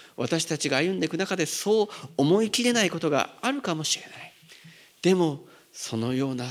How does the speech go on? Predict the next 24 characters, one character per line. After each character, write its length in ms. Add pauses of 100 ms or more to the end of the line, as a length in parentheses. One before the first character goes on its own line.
(120)
時 320
こ 180
そ、 240 (1120)
私 360
た 120
ち 180
の 400 (720)
頭 400
の 140
理 120
解 300
を 120
超 120
え 80
た、 180
私 420
の 180
こ 120
の 60
小 260
さ 140
な 120
頭 300
で 160